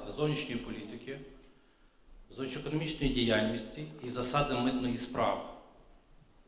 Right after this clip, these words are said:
Якщо подумати в глибину цього питання, чому батьки Конституції України і суверенності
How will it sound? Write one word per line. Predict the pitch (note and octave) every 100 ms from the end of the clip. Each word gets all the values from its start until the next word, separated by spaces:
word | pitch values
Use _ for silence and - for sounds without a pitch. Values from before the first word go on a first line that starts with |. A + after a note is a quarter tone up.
| - - - - -
Якщо | - - E3+
подумати | E3+ G#3+ G3 F#3+ D#3+ D3+ - - -
в |
глибину | - D3+ D3+ F#3+ A#3
цього | - E3+ -
питання, | - - A2+ - G2
чому | - C#3+ F#3 C3+ - - -
батьки | C3+ C3+ - D#3 B2 G2 - - -
Конституції | B2 D3+ D#3+ F3+ D#3+ D3+
України | D3+ D3+ D3+
і | B2+
суверенності | B2+ B2+ C#3+ C#3 B2+ -